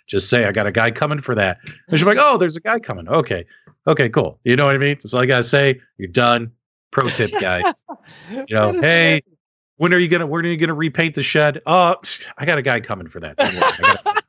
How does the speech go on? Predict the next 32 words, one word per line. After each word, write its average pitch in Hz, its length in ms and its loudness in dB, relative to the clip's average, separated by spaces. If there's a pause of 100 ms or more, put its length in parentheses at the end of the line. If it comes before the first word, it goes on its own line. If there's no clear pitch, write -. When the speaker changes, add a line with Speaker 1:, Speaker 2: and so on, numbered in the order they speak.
(180)
Speaker 1:
a-" - 40 -8 (480)
Speaker 2:
<laughs> - 0 -
Speaker 1:
All 160 120 4
you 160 60 4
gotta 160 140 2
say, 165 220 2
guys, 156 300 0
gets 185 220 -2
you 208 60 4
out 190 80 2
of 165 60 -8
trouble. 180 420 2 (200)
It 143 200 -4
buys 233 380 0
you 190 140 -8
minimum 190 400 -6
four 175 280 -4
months, 135 400 -6
minimum 170 320 -2
four 139 220 0
months 113 380 -4 (560)
before 135 300 4
they 120 200 4
ask 113 240 2
you 113 100 0
again. 80 300 -4 (140)
So 87 520 -2 (440)
always 117 240 4
Speaker 2:
That's 175 160 2
Speaker 1:
remember - 260 -2
that. 82 60 -4
Speaker 2:
incredible. 98 420 -6